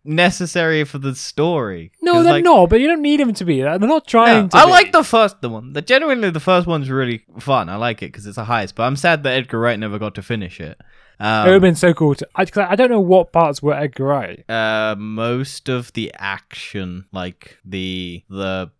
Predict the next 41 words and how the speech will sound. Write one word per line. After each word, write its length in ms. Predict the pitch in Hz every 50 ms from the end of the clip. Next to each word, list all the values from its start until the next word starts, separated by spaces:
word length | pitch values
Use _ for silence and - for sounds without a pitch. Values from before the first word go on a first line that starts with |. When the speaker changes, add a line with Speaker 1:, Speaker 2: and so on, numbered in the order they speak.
| _ -
Speaker 1:
the 140 | - 101 98
bit 260 | 82 - 110 110 -
where 160 | 98 104 104
he's 180 | 104 104 98 98
running 280 | 107 107 107 107 104 104
on 160 | 104 101 95
the 80 | 98
gun, 560 | 92 - - 107 101 98 98 98 98 95 92 - _ _
you, 160 | - 110 107 - _ _
the, 140 | - 110 - - _ _
probably 260 | - 123 123 131 131
the 120 | 113 110 95
dialogue 640 | - - 101 101 110 120 127 131 131 135 143 139 135
as 100 | 127 120
well, 220 | 131 131 135 135
some 180 | 139 - 123 131
of 140 | 127 123 -
the, 180 | 123 120 117
like, 220 | 110 113 110 - -
jokey 340 | - 110 113 110 - 123
bits. 220 | 117 131 139 139 -
Prob-, 240 | - 175 196 180 185
I 200 | 147 151 160 160
guarantee 480 | 151 131 156 165 165 160 151 147 151 143
you 240 | 131 131 123 123 120
that, 280 | 113 117 117 104 -
um, 540 | 85 107 110 110 110 107 107 104 101 98 95 _ _ _ _ _ _ _ _ _ _ - - _ _ _ _ _ _ _
what's 220 | - 120 123 - -
his 160 | 123 110 -
face, 400 | - 117 110 107 101 98 - -
the 100 | - 113
guy 160 | 113 117 120
who 80 | 117 117
talks 320 | 98 - 120 113 - -
really 140 | - 107 104
fast 360 | 101 - 107 101 98 - -
and 80 | 107 98
does 160 | 104 104 104
all 120 | 110 107
the 160 | 101 135 131 101
Speaker 2:
Luis. 180 | 95 95 98